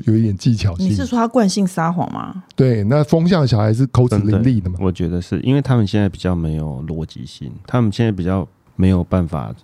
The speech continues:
Speaker 3: 撒一个
Speaker 1: 对，没有办法很
Speaker 3: 高，很高级的谎。
Speaker 1: 圆一个谎。
Speaker 3: 对。
Speaker 1: 可是
Speaker 2: 哎，我以为是小孩都爱撒谎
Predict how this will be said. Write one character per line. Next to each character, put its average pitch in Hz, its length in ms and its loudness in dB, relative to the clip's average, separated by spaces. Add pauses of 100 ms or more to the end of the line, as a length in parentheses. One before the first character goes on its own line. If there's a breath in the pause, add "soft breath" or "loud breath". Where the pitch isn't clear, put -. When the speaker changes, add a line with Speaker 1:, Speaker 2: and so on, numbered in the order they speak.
(380)
Speaker 3:
撒 87 300 -2
一 87 60 -2
个 156 80 6
Speaker 1:
对， 120 140 4
没 113 140 4
有 165 80 4
办 160 140 2
法 123 100 2
很 104 240 2
Speaker 3:
高， 98 200 -2
很 101 60 0
高 85 60 -4
级 82 100 -6
的 73 100 -4
谎。 127 80 2
Speaker 1:
圆 135 200 2
一 147 100 2
个 135 160 2
谎。 107 220 -2 (240 loud breath)
Speaker 3:
对。 80 280 -4 (140)
Speaker 1:
可 - 160 2
是 311 60 6
Speaker 2:
哎， 277 60 4
我 320 80 4
以 302 60 2
为 226 140 6
是 247 140 -2
小 - 160 -4
孩 - 180 -10
都 160 100 -2
爱 151 120 0
撒 135 220 -4
谎 - 200 -14